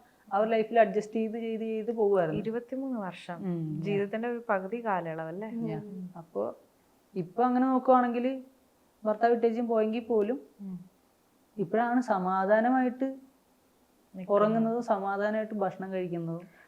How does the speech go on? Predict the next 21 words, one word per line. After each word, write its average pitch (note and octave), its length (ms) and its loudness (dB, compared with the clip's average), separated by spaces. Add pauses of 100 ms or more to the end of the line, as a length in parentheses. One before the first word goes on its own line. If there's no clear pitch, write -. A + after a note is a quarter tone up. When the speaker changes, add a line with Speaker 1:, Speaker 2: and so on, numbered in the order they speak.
(140)
Speaker 2:
ഓക്കെ. - 120 -14
ആ, - 60 0
ആ, A3 540 0
ഓക്കെ. A3+ 220 -2
അപ്പം G#3 340 -2
അച്ഛൻ A3+ 360 0
അന്ന് D4 220 0
പോയതിനു B3+ 520 4
ശേഷം B3 320 0
പിന്നെ A#3 220 0
ഒരു A3 120 0
അറിവുമില്ല F#3+ 500 -2
അച്ഛൻ്റെ E3 400 -6
എങ്ങനെയാണ്? - 400 -14 (240)
Speaker 1:
ഇല്ല, D4+ 100 0
അറിവുണ്ട്. B3+ 560 6
നാട്ടിൽ C#4 300 6
അവിടെ C#4 180 8
ഇവിടെ C#4 280 8
ഉച്ചയൊക്കെ C#4 480 2
കാ-, B3+ 300 -2